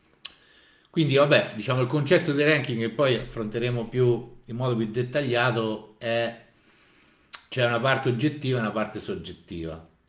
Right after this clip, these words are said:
Soprattutto quando poi, e se qualcuno di voi sceglierà di fare il consulente, la parte soggettiva va curata molto, perché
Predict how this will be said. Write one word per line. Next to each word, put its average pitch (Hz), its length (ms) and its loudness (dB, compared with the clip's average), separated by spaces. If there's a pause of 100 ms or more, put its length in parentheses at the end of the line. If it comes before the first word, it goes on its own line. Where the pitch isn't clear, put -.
(240)
Soprattutto 127 520 -2
quando 117 260 -2
poi, 123 500 2
e 107 120 -6
se - 560 -2 (520)
qualcuno 123 420 -2
di 117 100 0
voi 127 240 2
sceglierà 113 480 0
di 113 80 -6
fare 117 240 -2
il 107 80 -6
consulente, 120 1000 -2
la 113 180 -2
parte 123 760 0
soggettiva 131 800 -2
va 113 160 0
curata 113 340 -2
molto, 104 460 -6
perché 107 440 -2